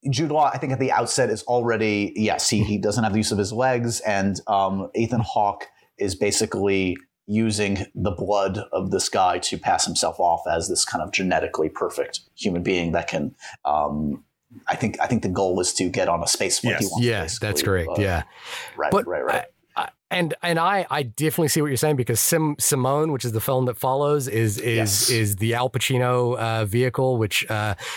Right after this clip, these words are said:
Speaker 3: is kind of like The Truman Show, but inverted and, and not quite working. But Lord of War, I thought, was a
Speaker 2: Yes.
Speaker 3: film that, that really did click, right?
Speaker 2: I, I was gonna say,
Speaker 1: I,
Speaker 2: that's
Speaker 1: I
Speaker 2: my
Speaker 1: will give
Speaker 2: favorite
Speaker 1: you that.
Speaker 2: of his.
Speaker 3: Yeah.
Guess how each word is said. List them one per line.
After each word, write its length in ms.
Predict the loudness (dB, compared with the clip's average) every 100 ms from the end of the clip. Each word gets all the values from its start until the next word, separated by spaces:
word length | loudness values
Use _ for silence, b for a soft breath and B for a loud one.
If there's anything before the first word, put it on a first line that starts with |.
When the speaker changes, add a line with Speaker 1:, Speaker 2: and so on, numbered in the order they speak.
| B B
Speaker 3:
is 140 | -2
kind 320 | 0 0 2
of 100 | 0
like 160 | 0 -2
The 60 | -2
Truman 300 | 0 2 2
Show, 260 | 2 2
but 160 | 2 -2 0
inverted 560 | 0 2 2 4 2
and, 300 | 2 2 0
and 200 | 0 2
not 240 | 2 0 -2
quite 320 | -2 0 -2 _ -2
working. 480 | 0 2 2 0 -2 B B B B -4
But 160 | -2
Lord 320 | 0 0 2 0
of 140 | 0
War, 460 | 0 0 2 0 0
I 140 | -2
thought, 260 | 0 0 2
was 160 | 0
a 40 | 0
Speaker 2:
Yes. 40 |
Speaker 3:
film 460 | 0 0 2 0 -2 -4
that, 580 | -2 -2 -4 -4 -4 -6 _ _ -4
that 160 | -2
really 240 | 0 0 -2
did 380 | 0 0 0
click, 560 | -2 0 0 -2 -10 -8
right? 320 | -4 0 0 0
Speaker 2:
I, 180 | -2 0
I 60 | 0
was 100 | 2
gonna 160 | 2
say, 100 | 2
Speaker 1:
I, 20 |
Speaker 2:
that's 200 | 2 0
Speaker 1:
I 60 | 2
Speaker 2:
my 80 | 2
Speaker 1:
will 60 | 2
give 80 |
Speaker 2:
favorite 140 | 2 2
Speaker 1:
you 40 |
that. 200 | 2 0
Speaker 2:
of 40 | 0
his. 80 | -2
Speaker 3:
Yeah. 140 | -2